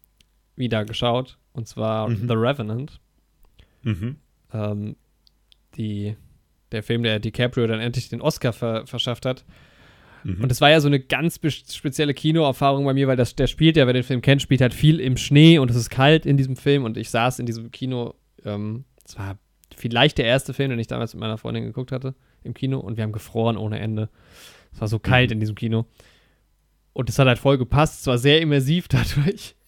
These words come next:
Speaker 2: Ja.
Speaker 1: Was schon wieder ja fast ganz cool ist, aber man friert halt nicht so gerne. Und deshalb erinnere ich mich sehr, sehr gerne trotzdem irgendwie zurück an diese Kinoerfahrung,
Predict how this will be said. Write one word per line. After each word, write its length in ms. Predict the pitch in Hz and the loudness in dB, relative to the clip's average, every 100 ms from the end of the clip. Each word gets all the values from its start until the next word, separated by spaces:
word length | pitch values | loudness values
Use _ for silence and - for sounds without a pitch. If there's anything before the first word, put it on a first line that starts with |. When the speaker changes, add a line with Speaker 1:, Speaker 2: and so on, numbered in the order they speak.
| _ | _
Speaker 2:
Ja. 300 | 104 98 82 - - - - 117 - - - - _ | -2 0 0 -6 -16 -12 -6 -6 -6 -10 -12 -18 _
Speaker 1:
Was 220 | - 135 | -8 -4
schon 100 | 147 | -2
wieder 160 | 143 147 | 0 2
ja 120 | 131 | 2
fast 240 | 123 143 - | 0 -4 -4
ganz 180 | 131 - | -6 -2
cool 140 | 156 | -2
ist, 60 | 123 | -2
aber 100 | 113 | -2
man 120 | 113 | -4
friert 240 | - 147 139 | -2 -2 0
halt 140 | 107 | -2
nicht 140 | 107 | -4
so 100 | 110 113 | -8 -6
gerne. 340 | 110 110 131 - _ _ _ _ _ _ _ - | -6 -4 -6 -12 _ _ _ _ _ _ _ -10
Und 140 | 120 | -2
deshalb 240 | 117 127 | 0 2
erinnere 380 | 123 117 135 143 | 0 0 0 0
ich 120 | 117 123 | -2 -4
mich 180 | 117 | -6
sehr, 260 | - 127 123 | -2 2 2
sehr 380 | 120 117 113 113 | 2 0 0 -2
gerne 420 | - 131 139 143 | 0 4 4 4
trotzdem 360 | 131 135 - 135 | 2 0 0 -2
irgendwie 160 | 127 | -2
zurück 400 | - 120 143 151 | 0 0 0 0
an 120 | 104 | -4
diese 440 | 104 104 104 104 - _ | -6 -8 -8 -10 -14 _
Kinoerfahrung, 800 | - 107 104 104 104 104 107 120 | -10 -8 -8 -10 -8 -8 -8 -12